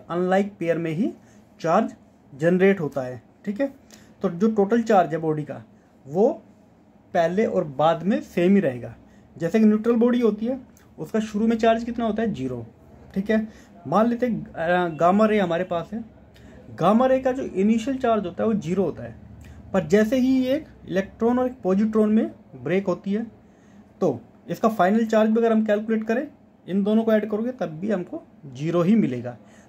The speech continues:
तो गामा रे का initial charge और गामा रे का final charge दोनों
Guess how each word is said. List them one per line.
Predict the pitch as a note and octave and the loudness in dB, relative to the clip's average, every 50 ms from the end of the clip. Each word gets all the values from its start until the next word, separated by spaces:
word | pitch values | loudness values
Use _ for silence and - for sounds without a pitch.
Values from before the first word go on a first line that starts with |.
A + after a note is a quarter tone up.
| _ - | _ -14
तो | - | -14
गामा | C3 A#2 G#2+ C#3+ D#3+ F#3+ G#3 A3 | -12 -6 -2 -2 0 2 2 2
रे | A3 G#3+ | 2 2
का | G#3+ G#3+ A#3 D4 D4 - - - - | 0 -2 -4 -6 -6 -10 -14 -12 -8
initial | D#3 E3 F3+ F3+ - G#3+ G#3+ | -6 -4 -4 -2 0 0 -2
charge | G#3+ G#3+ A3 A3+ B3+ C#4+ C4+ | 0 0 0 0 0 -2 -4
और | - D#3+ D3+ | -6 -6 -4
गामा | D3 D#3+ E3 F#3 F#3+ | -4 -4 -2 -2 -2
रे | F#3+ F#3+ | -2 -2
का | F#3 - A#3+ D#4 E4 - - - - - - | -4 -6 -8 -8 -8 -10 -16 -20 -20 -10 -2
final | - D#3+ F3 F#3+ G3+ G3+ | 0 2 2 4 2 2
charge | G3+ - D3+ C3+ A#2+ A#2 - - - - - _ - C3 | 0 0 -2 -2 -4 -6 -14 -20 -20 -20 -20 _ -14 -8
दोनों | C#3 D#3 E3+ G3 A3+ D#4 | -6 -4 -2 0 -2 -2